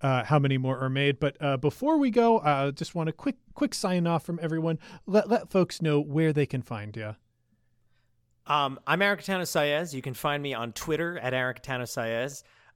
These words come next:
Speaker 2: um, all one word. And you can find All My Fantasy Children on the One Shot Network website or at A M F C underscore podcast on Twitter.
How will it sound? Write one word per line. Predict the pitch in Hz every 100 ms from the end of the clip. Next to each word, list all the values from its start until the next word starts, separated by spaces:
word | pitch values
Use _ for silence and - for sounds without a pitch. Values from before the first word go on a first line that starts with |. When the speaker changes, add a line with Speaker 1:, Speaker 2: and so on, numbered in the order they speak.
| -
Speaker 2:
um, | 135 131 127
all | 139 151
one | 131 143 117
word. | 123 139 151
And | 131
you | 156
can | 175
find | - 180 175 170
All | 156 208
My | 214
Fantasy | - 180 -
Children | 139 180 190 165
on |
the | 135
One | 123 156
Shot | - 147 117
Network | 139 123 120
website | - 254 220 233 220
or | - 254 240
at | 185 208 -
A | 190 220
M | 214 190
F | 185
C | - 190 180
underscore | 175 175 170 - 147
podcast | 135 - 170 - 113 - -
on | 160 175 180
Twitter. | - 269 330 110 82